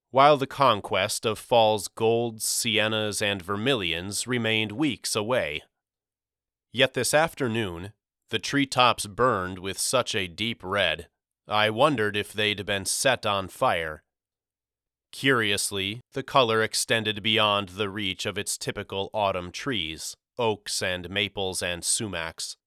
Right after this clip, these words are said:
Also sporting this unnatural crimson were the isle's birches and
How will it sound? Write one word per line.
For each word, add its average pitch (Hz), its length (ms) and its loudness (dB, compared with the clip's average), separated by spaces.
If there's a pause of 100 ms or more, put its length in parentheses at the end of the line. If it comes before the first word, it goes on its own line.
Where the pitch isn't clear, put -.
(800)
Also 123 320 4
sporting 95 540 -2
this 95 240 -4
unnatural 95 680 -2
crimson 90 760 -8 (160)
were 120 160 -4
the 135 160 -2
isle's 123 420 4
birches 98 640 -2
and 95 240 -2